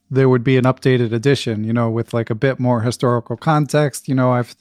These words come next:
talked before about how someone needs, someone should write a book about the, the deunification of fide from the nineteen nineties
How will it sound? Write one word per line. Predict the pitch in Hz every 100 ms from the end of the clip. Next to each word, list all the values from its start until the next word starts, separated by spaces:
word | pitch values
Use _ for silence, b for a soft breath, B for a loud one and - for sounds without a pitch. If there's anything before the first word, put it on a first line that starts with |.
| b b b b
talked | 175 156 -
before | 151 170 175 160
about | 135 143 123
how | 127
someone | 131 147 147 139
needs, | 131 123
someone | - - 175 156 139
should | 156
write | 139 139
a | 127
book | 107 165 -
about | 123 127 117
the, | 123
the | 113 117 123
deunification | 117 131 127 123 110 117 139 127 131 123
of | 110
fide | 131 127 123 120
from | - 123
the |
nineteen | 120 123 - 120
nineties | 117 120 117 117 110